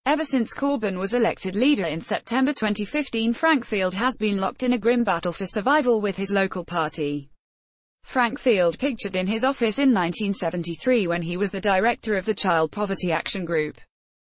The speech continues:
He became the Labour M P for Birkenhead in nineteen seventy-nine. Members of Momentum, the hard left group set up to bolster Corbyn's leadership,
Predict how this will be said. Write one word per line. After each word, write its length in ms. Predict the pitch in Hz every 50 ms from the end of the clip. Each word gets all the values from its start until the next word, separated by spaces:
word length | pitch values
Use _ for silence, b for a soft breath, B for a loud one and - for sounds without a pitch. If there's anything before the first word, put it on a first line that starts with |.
| _ _ _ _ _
He 160 | - 269 269
became 340 | 226 254 - 233 226 214 202
the 60 | 196
Labour 380 | 185 220 262 302 277 208 196 175
M 180 | 160 156 160 -
P 300 | - 170 156 151 151 147
for 120 | - 175
Birkenhead 600 | - 233 262 254 240 - 196 180 175 185 185 180
in 120 | 202 196 196
nineteen 380 | 196 196 190 180 - 202 190
seventy-nine. 760 | 175 - 202 175 180 175 - 202 202 214 233 226 196 185 190
Members 300 | 196 233 277 269 - 240
of 120 | 254 262 247
Momentum, 680 | 247 247 262 285 277 262 - 214 185 160 156 151 147 -
the 100 | 202 190
hard 260 | 196 262 302 294 262
left 260 | 233 220 208 - - -
group 280 | - 185 175 180 -
set 300 | - - 180 165 - -
up 100 | 170 - -
to 120 | - 180
bolster 400 | 165 247 247 247 233 - - 190
Corbyn's 480 | - - 220 196 190 180 180 175 170 185
leadership, 560 | 226 262 277 220 214 190 - 190 185 - -